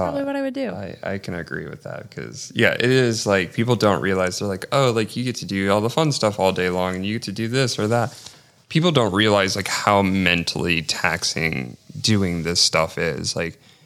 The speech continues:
Speaker 1: Yeah.
Speaker 2: yes, there is the fun aspect to doing, you know, marketing and this side of stuff.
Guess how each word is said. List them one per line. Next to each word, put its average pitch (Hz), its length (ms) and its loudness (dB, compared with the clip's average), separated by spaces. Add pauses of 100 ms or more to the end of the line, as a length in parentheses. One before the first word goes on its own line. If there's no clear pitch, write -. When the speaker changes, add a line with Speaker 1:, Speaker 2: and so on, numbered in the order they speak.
(140)
Speaker 1:
Yeah. 139 120 2
Speaker 2:
yes, 123 260 0
there 110 240 4
is 101 240 2
the 98 100 2
fun 90 240 2
aspect 82 460 0 (220)
to 110 240 4
doing, 90 560 2
you 101 120 0
know, 87 80 -2
marketing 85 560 -2
and 82 160 -6
this 85 120 -4
side 80 260 -6
of 80 60 -10
stuff. 78 340 -6